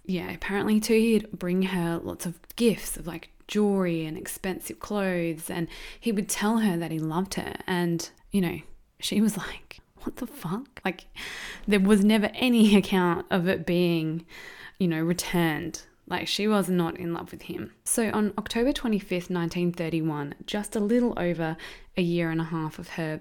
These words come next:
being unwell and Carl Tanzler being in her life, she succumbed and lost her battle with tuberculosis. Tanzler paid for the funeral, and with the permission of her family,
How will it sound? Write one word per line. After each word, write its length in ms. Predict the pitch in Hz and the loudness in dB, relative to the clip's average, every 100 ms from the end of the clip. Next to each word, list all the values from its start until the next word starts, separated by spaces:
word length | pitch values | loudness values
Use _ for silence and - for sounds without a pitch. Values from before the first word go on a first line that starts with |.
| - | -4
being 280 | 165 160 - | -2 -2 -4
unwell 640 | 151 151 151 147 151 151 - - - - | -6 -6 -6 -4 -6 -8 -12 -18 -14 -8
and 160 | 165 | -6
Carl 240 | 165 170 165 | -6 -6 -6
Tanzler 520 | - 165 156 170 - | -8 -8 -8 -8 -10
being 240 | 165 156 156 | -8 -8 -8
in 120 | 156 | -8
her 200 | - 160 | -8 -8
life, 600 | 156 143 151 - - - - | -6 -8 -10 -14 -20 -18 -8
she 540 | - 180 170 165 185 | -6 -4 -2 -4 -6
succumbed 640 | - 190 - 175 160 156 170 _ - | -8 -8 -6 -6 -6 -6 -10 _ -6
and 160 | 180 170 | 0 0
lost 220 | 165 - | -2 -6
her 120 | 180 | -8
battle 380 | 151 156 156 156 | -6 -6 -4 -4
with 440 | 151 190 185 175 - - - - | 0 2 2 0 -12 -20 -20 -10
tuberculosis. 1080 | - 160 143 175 156 143 - - - - - - | -8 -8 -8 -8 -8 -8 -8 -8 -8 -10 -12 -12
Tanzler 640 | - 214 220 226 202 190 - | -2 0 2 2 0 -2 -4
paid 280 | 175 175 | -2 -2
for 100 | - | -4
the 60 | 180 | -8
funeral, 580 | - 180 165 156 151 - - | -2 0 2 0 -4 -6 0
and 260 | 277 247 | 4 4
with 100 | 208 | 4
the 60 | 190 | 0
permission 600 | - 190 214 220 196 190 | 0 2 2 2 0 0
of 120 | 175 165 | -6 -6
her 100 | 165 | -6
family, 600 | - 202 190 160 156 | 0 2 4 2 -2